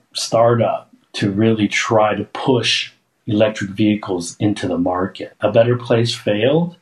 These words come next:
and it's super in-, for wonks that, like me, who are very interested in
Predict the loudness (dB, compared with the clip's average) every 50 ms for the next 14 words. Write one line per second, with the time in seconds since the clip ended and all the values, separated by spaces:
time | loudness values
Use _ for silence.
0 | _ _ -2 0 0 0 0 -2 -8 -12 _ _ -6 -4 -4 -4 -6 -8 -8 _
1 | _ -8 -6 0 2 2 2 2 2 2 2 2 2 0 0 0 0 0 2 2
2 | 4 4 2 0 -2 -4 -10 -8 -4 -2 -2 -2 -2 -4 -6 -8 -10 _ -4 -2
3 | 0 0 0 0 2 2 2 2 2 2 2 2 2 2 0 -2 -6 -8 -12 _
4 | _ _ _ -6 -2 0 0 0 2 2 0 0 -2 -2 -2 -2 -2 -2 -2 -2
5 | -2 0 0 -2 -2 -2 -4 -6